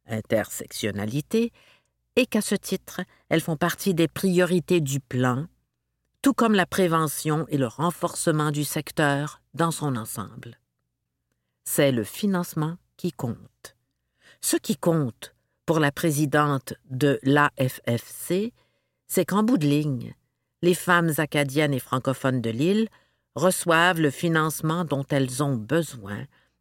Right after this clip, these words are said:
pour faire avancer leurs dossiers et mettre fin à la violence basée sur le genre à l'île du Prince-Édouard,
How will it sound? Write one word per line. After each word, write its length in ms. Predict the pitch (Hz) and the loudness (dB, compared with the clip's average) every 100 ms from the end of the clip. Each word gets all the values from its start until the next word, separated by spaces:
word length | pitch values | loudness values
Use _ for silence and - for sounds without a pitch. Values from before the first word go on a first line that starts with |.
| - | -4
pour 160 | 160 | -2
faire 200 | - 165 | 0 2
avancer 420 | 170 156 156 - | 2 2 0 0
leurs 220 | 127 123 123 | 0 -2 -4
dossiers 720 | 165 170 - - 120 127 185 _ _ _ _ _ | -4 -2 -4 -6 -4 -4 -6 _ _ _ _ _
et 100 | 139 | 0
mettre 380 | 170 190 - 180 | 2 2 0 -2
fin 300 | 156 156 156 - | 0 2 0 2
à 100 | 147 | 2
la 120 | 139 | 2
violence 640 | 135 165 156 135 127 139 | 2 2 2 0 -4 -4
basée 420 | 139 151 139 156 | 0 2 2 -2
sur 220 | 143 143 | -2 -2
le 100 | 131 | 0
genre 540 | 127 131 127 120 127 - - | 0 2 0 0 -4 -8 -2
à 100 | 135 | 2
l'île 300 | 156 175 139 | 4 2 0
du 160 | 131 | -4
Prince-Édouard, 880 | - 170 151 143 123 120 123 101 - | -2 -2 0 -2 0 0 0 -2 -10